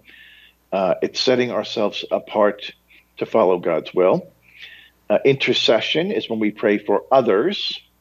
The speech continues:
Jesus, uh, did this constantly, and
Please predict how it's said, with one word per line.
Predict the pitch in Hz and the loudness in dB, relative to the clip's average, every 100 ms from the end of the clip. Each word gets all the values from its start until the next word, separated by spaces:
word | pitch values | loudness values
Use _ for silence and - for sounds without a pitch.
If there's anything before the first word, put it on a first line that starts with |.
| _ _ _ _ _ _ _ _ _ _ _ _ _ _ - | _ _ _ _ _ _ _ _ _ _ _ _ _ _ -10
Jesus, | 113 104 95 - - - _ | -6 -4 -6 -8 -12 -16 _
uh, | 107 87 78 - - _ _ _ _ _ _ - - - - _ _ _ _ _ _ _ _ _ - | -4 -2 -2 -6 -12 _ _ _ _ _ _ -20 -20 -20 -20 _ _ _ _ _ _ _ _ _ 0
did | 123 | 2
this | 117 101 | 2 -4
constantly, | - 123 113 - 95 110 139 | -4 -2 -2 -2 -4 -2 0
and | 104 | -2